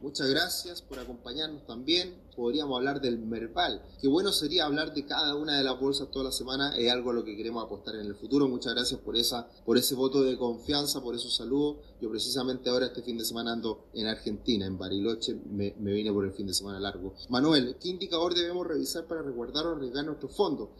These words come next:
Lo, lo mencioné anteriormente, Manuel. Es muy difícil, sin duda es muy difícil poder tener un indicador que sea infalible, que nos diga cuándo entrar, cuándo salir.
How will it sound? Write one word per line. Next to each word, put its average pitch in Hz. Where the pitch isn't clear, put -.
Lo, 170
lo 175
mencioné 196
anteriormente, 233
Manuel. 139
Es 143
muy 208
difícil, 127
sin 110
duda 135
es 107
muy 139
difícil 120
poder 117
tener 123
un 135
indicador 117
que 110
sea 131
infalible, 123
que 117
nos 107
diga 135
cuándo 135
entrar, 135
cuándo 131
salir. 151